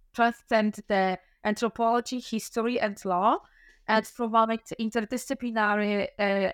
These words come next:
analysis of connected trade, uh, of luxury marine goods, which goes back to the eighteenth century, uh, between Vietnam and China,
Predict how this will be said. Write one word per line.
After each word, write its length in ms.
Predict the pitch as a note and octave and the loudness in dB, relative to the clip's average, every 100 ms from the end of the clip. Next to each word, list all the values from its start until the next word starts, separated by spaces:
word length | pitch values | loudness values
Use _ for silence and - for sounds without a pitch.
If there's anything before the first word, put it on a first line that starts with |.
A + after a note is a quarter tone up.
| - | 0
analysis 600 | G#3+ B3+ B3+ G#3 F#3+ - | 0 2 0 -2 -6 -4
of 340 | G3 G3 F#3+ _ _ _ | 0 0 -2 _ _ _
connected 520 | - G#3+ A3 - A#3 - _ _ _ _ _ _ - | -2 0 0 -2 -14 -14 _ _ _ _ _ _ -8
trade, 560 | - G3+ A3+ E4+ - - - | 0 2 2 0 -4 -8 -2
uh, 300 | G#3 G3 F#3+ - | 2 2 0 0
of 200 | G3+ - | -2 2
luxury 420 | G#3+ G#3+ A#3 A3 | 2 2 -2 -2
marine 380 | G3+ G3+ G#3+ G3+ | 2 2 0 -2
goods, 400 | G3+ A3 - - | 0 0 -2 -6
which 240 | G3+ - | -6 -4
goes 300 | - G3+ F#3 - | 0 0 0 0
back 360 | G3+ A3 - - _ _ | 2 2 -2 -20 _ _
to 80 | G3 | -6
the 200 | F#3+ - | -2 0
eighteenth 420 | G3 - G#3 G3+ | 0 0 -2 -2
century, 640 | - F#3+ F#3+ - G#3+ A#3+ F#4+ _ _ _ - | -2 -2 -2 -6 -2 0 -2 _ _ _ -6
uh, 240 | G#3 G3 F#3+ | 0 0 0
between 340 | G#3 A3 G3+ | -2 -2 0
Vietnam 420 | G3+ G#3 G3+ G#3 | 0 0 0 2
and 160 | G3 - | -2 -6
China, 580 | G#3 F#3+ F#3+ A3 B3 | 0 0 0 0 0